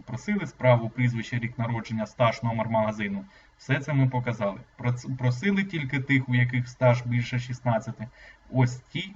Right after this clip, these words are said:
у яких стаж більше шістнадцяти. Запит виконаний, він відповідає всім вимогам. Тепер його необхідно зберегти під там якимось ім'ям. Що ми робимо? Сохраніть і пишемо ім'я. Наскільки я пам'ятаю, що там запит один.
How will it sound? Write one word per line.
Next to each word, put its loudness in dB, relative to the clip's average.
у -2
яких -8
стаж 0
більше -4
шістнадцяти. -8
Запит 0
виконаний, 0
він 0
відповідає -2
всім 2
вимогам. -4
Тепер -2
його 4
необхідно 0
зберегти 0
під -6
там 4
якимось -4
ім'ям. -6
Що -10
ми -4
робимо? 2
Сохраніть -2
і -2
пишемо 0
ім'я. -2
Наскільки -8
я -4
пам'ятаю, -2
що -6
там -8
запит -2
один. -2